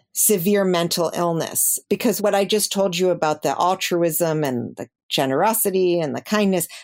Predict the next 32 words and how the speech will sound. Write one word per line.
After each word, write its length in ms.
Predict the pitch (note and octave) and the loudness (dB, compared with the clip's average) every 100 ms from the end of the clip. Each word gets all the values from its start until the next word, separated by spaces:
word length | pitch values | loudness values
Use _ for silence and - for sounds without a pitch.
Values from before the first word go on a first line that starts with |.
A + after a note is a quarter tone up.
| - | -2
that's 340 | C4 C4+ - | -2 -2 0
really 320 | B3+ A3+ G3+ | 2 2 2
a 100 | F3 | 0
composite 720 | - F3+ E3 G3 G3+ G#3+ B3+ | -2 -6 -4 0 0 0 -2
picture 480 | - A3+ - A3+ G#3 | -4 -4 -2 0 0
of 200 | - D#3+ - | -2 -2 -2
siblings 560 | - G#3 F3+ F3+ E3 | -2 0 0 0 0
of 140 | F3 - | -2 -2
people 260 | F3 E3+ | -2 0
with 140 | D#3+ D#3 - | -2 -4 -4
all 220 | - F3 E3 | 0 0 0
kinds 280 | D3+ C#3+ | -4 -2
of 80 | C#3+ | -4
disabilities. 640 | - - B2 C#3+ C3+ B2+ - | -4 -4 0 0 0 -4 -2
But 160 | G#3 | -2
when 140 | G3 G#3+ | 0 2
we 140 | G#3+ | 2
look 260 | A3 C4 A#3+ | 2 0 0
at 260 | G3+ - | -2 0
siblings 560 | - A3+ G3+ G#3 G3 F#3+ | -2 0 0 0 0 0
of 180 | F#3 E3+ - - - | -2 -6 -16 -20 -8
individuals 760 | - F#3 F3+ F#3 F#3 F3+ F3 - | -2 0 0 0 0 0 0 -2
with 220 | F3+ E3+ - - - | -4 -6 -10 -20 -4
major 340 | F3+ F#3 F#3+ | -2 0 0
mental 380 | F3+ F3 E3+ F3+ | 0 0 -2 -2
illness, 580 | - E3+ E3+ D#3 - - _ - - - _ _ _ _ - | 0 0 0 -2 -2 -6 _ -20 -20 -20 _ _ _ _ -4
the 60 | |
picture 340 | G#3+ B3+ - A#3+ | -2 0 2 2
isn't 220 | G#3 A3 | 2 -2
quite 260 | - G3 G3 | 0 0 2
as 160 | G3 | 0
rosy. 640 | F3 E3 D#3 D#3 D#3 F#3 | 2 2 2 0 -2 -4